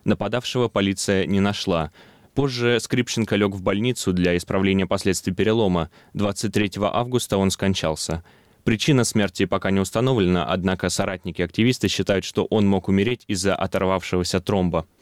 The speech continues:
Европейская киноакадемия выразила глубочайшую озабоченность в связи с заключением под домашний арест российского режиссёра Кирилла Серебренникова.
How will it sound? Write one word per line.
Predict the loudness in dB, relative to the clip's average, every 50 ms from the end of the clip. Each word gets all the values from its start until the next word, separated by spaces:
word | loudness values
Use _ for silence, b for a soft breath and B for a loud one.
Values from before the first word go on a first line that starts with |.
| b b b b b b b b b b b b b b b b _ -2
Европейская | 0 0 0 0 -2 -2 -2 -2 -2 0 -2 -2
киноакадемия | 0 0 0 0 0 0 0 0 2 2 2 2 2 2 2
выразила | 2 2 2 2 0 2 2 2 2
глубочайшую | 0 0 -2 0 0 0 -2 -2 -2 -2 -2 0 0 0 2 2
озабоченность | 2 0 0 0 2 2 0 0 0 -2 0 0 -2 -4 -8
в | -10
связи | -8 -2 0 0 2 2 2 2
с | 0
заключением | 0 -2 0 0 0 2 2 2 2 2 2
под | 0 0 0
домашний | 2 2 2 2 0 0 0 2
арест | 2 2 0 0 0
российского | -2 0 0 0 0 0 2 2 2
режиссёра | 4 2 2 0 0 0 2 2 2 0
Кирилла | 0 -2 0 2 2 2 2
Серебренникова. | 2 0 -2 -2 -2 -4 -4 -6 -4 -2 0 0 0 0 -2